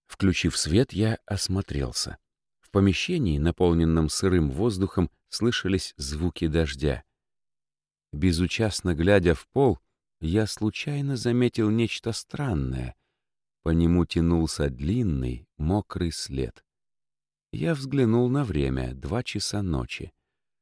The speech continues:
С тех пор, как ушел парикмахер, посетителей больше не было. Сам я тоже никуда не выходил. Зонт с собой в ван не прихватил. Но даже если предположить, что с него натекла дождевая вода,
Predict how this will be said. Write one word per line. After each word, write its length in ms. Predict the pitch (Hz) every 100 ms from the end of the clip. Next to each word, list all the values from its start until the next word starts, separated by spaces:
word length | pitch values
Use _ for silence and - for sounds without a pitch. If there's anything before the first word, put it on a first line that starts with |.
| _
С 100 | -
тех 220 | - 82 -
пор, 200 | 87 82
как 160 | 82
ушел 320 | 82 - 87
парикмахер, 640 | 80 80 82 92 95 - 69 - _ _
посетителей 640 | 82 - 87 110 95 92
больше 400 | 87 98 92 -
не 240 | 104 127 120
было. 300 | 65 64 - _ _ _ -
Сам 280 | - 117
я 140 | 139 160
тоже 420 | - 101 80 78
никуда 400 | 78 76 87 78
не 140 | 78
выходил. 520 | 76 78 82 80 80 - _ _ _ _
Зонт 560 | - 76 85 185 175 -
с 120 | -
собой 400 | - 123 101 78
в 60 | 71
ван 280 | 87 71 78
не 80 |
прихватил. 680 | 120 156 - 170 - 127 69 - _ _ _ _ _ -
Но 120 | 73
даже 280 | 69 65 73
если 300 | 73 - 73
предположить, 680 | 76 78 - 80 78 80 76
что 220 | - 80
с 140 | -
него 300 | 85 80 82
натекла 460 | 78 73 80 80 78
дождевая 560 | 76 71 78 78 78 69
вода, 380 | 71 73 113